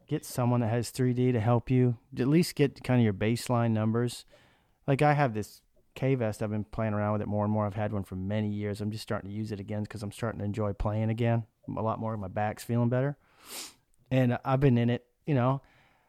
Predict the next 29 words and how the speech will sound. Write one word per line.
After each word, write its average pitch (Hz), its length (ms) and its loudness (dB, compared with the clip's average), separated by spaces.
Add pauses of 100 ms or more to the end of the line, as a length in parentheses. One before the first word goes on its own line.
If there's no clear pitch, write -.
(720)
instead - 260 2
of 156 60 4
going 151 200 8
out 147 120 6
and 123 100 4
beating 139 260 2
balls, 143 320 4
I'll 135 120 2
put 143 220 -2
that 139 220 2
thing 135 200 2
on 120 260 4
just 120 140 -4
to - 60 -14
kinda 139 180 2
see - 160 -2
how 131 60 6
my 123 180 6
address 123 640 2
and 131 80 0
my 117 120 0
top 135 320 2
and 127 100 2
my 113 100 2
impact 135 500 4
are 117 120 2
with 110 100 0
my 104 120 0
hips. - 460 0